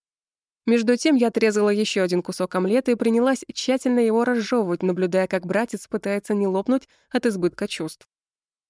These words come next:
Не знаю, к счастью или к сожалению, но он быстро вернул себе привычный надменный вид. «Призови огонь»,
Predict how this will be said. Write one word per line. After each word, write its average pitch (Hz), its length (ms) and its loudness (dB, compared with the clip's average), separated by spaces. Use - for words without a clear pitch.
Не 233 140 4
знаю, 196 260 2
к - 60 -8
счастью 190 420 -2
или 185 80 -2
к - 80 -6
сожалению, 240 520 2
но 214 120 2
он 202 100 0
быстро 202 300 -2
вернул 185 320 0
себе 214 320 -4
привычный 247 460 0
надменный 180 500 -2
вид. 165 280 -12
«Призови 220 480 2
огонь», 170 360 -6